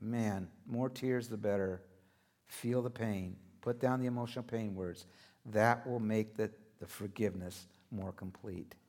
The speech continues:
How did they affect you? How did that sin affect you when they abandoned you, when they ignored you? Write down per offense and then per emotional pain it caused. And then say, "Lord, I choose not to hold anything against them any longer.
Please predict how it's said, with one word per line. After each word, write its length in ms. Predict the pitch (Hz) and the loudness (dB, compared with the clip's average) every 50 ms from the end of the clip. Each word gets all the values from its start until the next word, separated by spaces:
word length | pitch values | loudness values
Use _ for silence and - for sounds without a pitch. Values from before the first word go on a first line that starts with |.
| _ _ _ _ _ _ _ _ _ _ _ _ _ _ _ _ _ | _ _ _ _ _ _ _ _ _ _ _ _ _ _ _ _ _
How 380 | - - - - 95 101 104 113 | -10 -4 0 2 2 4 2 2
did 180 | 113 120 110 | 0 -2 0
they 140 | 113 113 113 | 0 0 0
affect 480 | 113 110 - - 101 101 - - - 90 | -2 -2 -4 -6 -6 -6 -6 -8 -8 -8
you? 140 | 82 85 | -8 -8
How 260 | - - - 85 82 92 | -4 -2 0 2 2 2
did 140 | 107 104 107 | 0 0 2
that 160 | 117 113 101 | 0 0 0
sin 280 | - - - 113 113 113 | -2 -4 -4 -4 -4 -4
affect 440 | 110 - - 104 95 90 - - | -6 -6 -4 -2 -2 -2 -4 -8
you 100 | 87 85 | -8 -8
when 160 | 82 90 90 92 | -6 -6 -4 -2
they 140 | 98 104 | -2 -2
abandoned 500 | 104 95 101 110 107 110 107 101 92 82 | -2 -2 -2 0 0 0 0 -2 -2 -6
you, 80 | 80 85 | -6 -8
when 100 | 87 95 | -6 -4
they 60 | 107 | -4
ignored 480 | 110 120 117 107 113 110 107 107 101 90 | -4 -4 -4 -4 -2 -2 -2 -2 -4 -4
you? 200 | 80 78 80 - - _ _ _ _ _ _ _ _ _ _ _ _ _ - | -8 -10 -12 -14 -18 _ _ _ _ _ _ _ _ _ _ _ _ _ -6
Write 360 | 117 101 104 117 139 - 127 | 0 4 4 4 4 4 2
down 240 | 127 120 117 113 - | 2 2 2 0 -2
per 280 | - - - 135 147 | -2 -2 0 2 2
offense 600 | 165 156 - - 135 127 123 123 120 - - - - - - - _ _ _ | 0 0 -2 -2 0 0 0 0 -2 -6 -10 -12 -12 -16 -20 -20 _ _ _
and 140 | - 104 101 | -8 -4 -2
then 160 | 101 101 95 95 | -2 -2 -4 -6
per 320 | - - - 117 127 139 139 - - - - - | -8 -4 -2 0 0 -2 -4 -8 -16 -20 -12 -6
emotional 460 | 107 104 101 107 113 110 - 120 131 | -4 -2 0 0 0 -2 -4 -6 -8
pain 340 | 117 - - 110 113 104 90 | -8 -6 -4 -4 -2 -2 -4
it 100 | 78 - | -4 -6
caused. 540 | - - 87 90 90 85 85 - - - - _ _ _ _ _ _ - - - - - _ - - | -8 -8 -6 -6 -6 -6 -8 -12 -16 -20 -20 _ _ _ _ _ _ -20 -20 -20 -20 -20 _ -2 0
And 140 | 104 101 | 0 2
then 180 | 98 104 101 101 | 2 0 0 0
say, 360 | - - - 90 85 80 80 80 | -2 -2 0 0 0 0 0 -2
"Lord, 360 | 101 95 90 87 85 78 - - - - | -4 -4 -2 -4 -4 -6 -10 -14 -10 -4
I 80 | - 104 | -2 -2
choose 320 | 92 - - 139 135 127 | -2 0 0 0 0 2
not 180 | 123 113 107 107 | 2 2 2 2
to 80 | 104 95 | 2 0
hold 380 | - 110 104 95 95 - - - _ _ _ _ _ _ _ _ _ _ - | 0 0 -2 -2 -4 -8 -12 -18 _ _ _ _ _ _ _ _ _ _ 2
anything 360 | 123 135 131 110 113 110 98 | 2 4 4 2 0 -2 -2
against 340 | 95 90 98 95 87 - - | -2 -4 -4 -6 -6 -8 -10
them 120 | 90 80 | -10 -10
any 140 | 82 78 76 | -10 -10 -12
longer. 360 | 73 71 73 73 - - - | -12 -14 -16 -16 -18 -18 -20